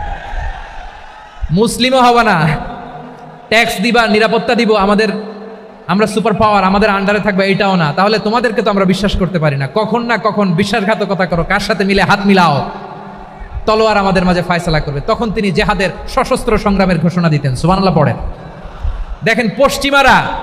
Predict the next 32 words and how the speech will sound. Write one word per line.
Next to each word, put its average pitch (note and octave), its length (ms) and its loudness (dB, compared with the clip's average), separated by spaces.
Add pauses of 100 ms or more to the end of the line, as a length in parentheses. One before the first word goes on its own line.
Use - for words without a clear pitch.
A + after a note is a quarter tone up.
(180)
জেহাদকে A3 460 0
এইভাবে A3 260 4
চিত্রায়িত G#3 420 0
করে F3+ 240 2
না, B2 220 -2
ওরা G#3+ 160 2
জেহাদ G#3+ 340 2
বলতে A#3 220 0
বোঝায় A3 380 2
তলোয়ার, G#3+ 360 4 (1040)
হাত F#3 220 2
কাটো, A3 280 2
গলা F#3+ 260 2
কাটো, D3+ 220 2
না, G3 300 2 (480)
জেহাদ G3 320 0
সশস্ত্র G3+ 480 -4
সংগ্রাম G3+ 420 0
তিন A3 200 -2
নম্বরে। E3 300 0 (520)
অধিকাংশ C4+ 420 0
ক্ষেত্রেই A3+ 540 0 (240)
বিশ্বনবীর G#3 380 0
সুন্দর G#3 340 2
আচরণ G3 340 0
দেখে, F3+ 200 0
আরে, B3+ 140 2
আমার D4 340 2
নবীর C#4 260 0
যে B3+ 160 2
নুরানি D#4 420 2
চেহারা, B3 500 2